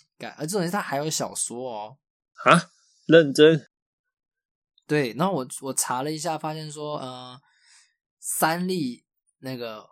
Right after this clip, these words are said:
Speaker 1: 偶像剧，他们都是出，每出一剧，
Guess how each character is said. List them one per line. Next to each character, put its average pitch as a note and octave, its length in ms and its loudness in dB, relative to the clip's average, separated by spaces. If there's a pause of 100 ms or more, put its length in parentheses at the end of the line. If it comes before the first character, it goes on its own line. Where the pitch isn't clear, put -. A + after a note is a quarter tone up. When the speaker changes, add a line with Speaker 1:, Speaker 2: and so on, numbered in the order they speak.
Speaker 1:
偶 G#2+ 180 -12
像 C3+ 260 -10
剧， B2 340 -12 (840)
他 E3 220 -6
们 D#3 120 -10
都 D3+ 180 -4
是 C#3+ 520 -12 (920)
出， E3+ 460 -6
每 A#2 220 -8
出 F#3+ 260 0
一 D#3+ 100 -6
剧， C3 440 -6